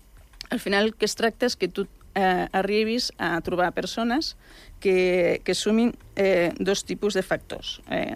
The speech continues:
les, la, la satisfacció i l'estabilitat. És el que més, més, el que, el que s'ha de trobar al final. Una persona que satisfaci les teves necessitats de parella i que tu trobis que amb aquesta persona tindràs una estabilitat emocional.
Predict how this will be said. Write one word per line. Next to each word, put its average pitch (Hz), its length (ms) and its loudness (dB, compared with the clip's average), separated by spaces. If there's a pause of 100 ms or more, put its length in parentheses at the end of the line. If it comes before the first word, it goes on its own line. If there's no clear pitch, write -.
les, - 340 -2
la, 180 280 0
la 175 160 0
satisfacció 175 540 -2
i 185 40 0
l'estabilitat. - 680 -6
És - 120 -12
el 165 60 -4
que 170 100 -6
més, 170 600 -4
més, 185 540 -8 (1000)
el 185 80 -6
que, - 220 -2
el 175 100 -2
que 175 100 -4
s'ha 185 140 2
de 180 80 2
trobar - 240 -2
al - 60 -4
final. 165 320 -4 (360)
Una 175 120 -2
persona 165 340 0
que 147 100 -8
satisfaci - 1200 -2 (100)
les 170 180 -4
teves 175 160 -2
necessitats 170 580 -4
de 175 80 -4
parella 247 400 2 (440)
i 202 120 0
que 175 160 -2
tu 180 140 -4
trobis 180 400 0
que 175 100 -4
amb 165 140 -2
aquesta - 180 -4
persona 170 380 -2
tindràs 175 300 -6
una 160 120 0
estabilitat 165 640 -8
emocional. 175 480 -8